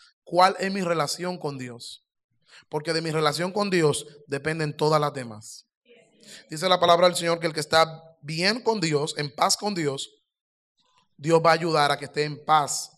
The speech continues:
con todos los demás. Hermanos, ¿cómo se ve? ¿Cómo se ve que yo estoy cumpliendo con mi responsabilidad de mantener la unidad en la iglesia?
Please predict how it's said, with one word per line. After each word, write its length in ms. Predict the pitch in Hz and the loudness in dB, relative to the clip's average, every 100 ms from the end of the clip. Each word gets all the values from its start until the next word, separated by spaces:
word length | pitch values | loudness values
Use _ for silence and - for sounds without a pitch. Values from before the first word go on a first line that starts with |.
| _ _ | _ _
con 220 | - 131 | -10 -8
todos 400 | 120 139 131 123 - | -2 0 0 -4 -6
los 180 | 127 117 | -8 -8
demás. 580 | 120 113 113 - - - _ _ _ _ _ _ - - | -12 -14 -12 -10 -10 -16 _ _ _ _ _ _ -20 -6
Hermanos, 300 | 175 202 - | 0 0 2
¿cómo 280 | - 214 226 | 2 2 4
se 160 | 208 | 4
ve? 280 | 170 156 131 - - _ _ _ _ _ _ _ _ | 4 2 0 -14 -20 _ _ _ _ _ _ _ _
¿Cómo 340 | - 196 214 220 | 0 2 4 2
se 240 | - 175 | 0 -2
ve 360 | 156 170 143 131 - - | 0 0 0 -2 -14 -20
que 180 | - 147 | -8 -6
yo 220 | 147 175 | -2 -2
estoy 320 | 175 - 170 | -2 0 0
cumpliendo 600 | 170 165 156 160 170 156 | 0 -8 -8 -6 -4 -4
con 240 | 147 147 143 | -6 -8 -8
mi 160 | 160 | -6
responsabilidad 800 | 156 151 156 147 147 143 143 151 | -4 -4 -4 -2 -2 -2 0 0
de 80 | 156 | 0
mantener 360 | 147 143 143 147 | -2 -4 -2 0
la 100 | 143 | 0
unidad 280 | 139 135 | -2 -4
en 60 | 135 | -4
la 60 | 127 | -6
iglesia? 380 | 127 127 - | -10 -14 -16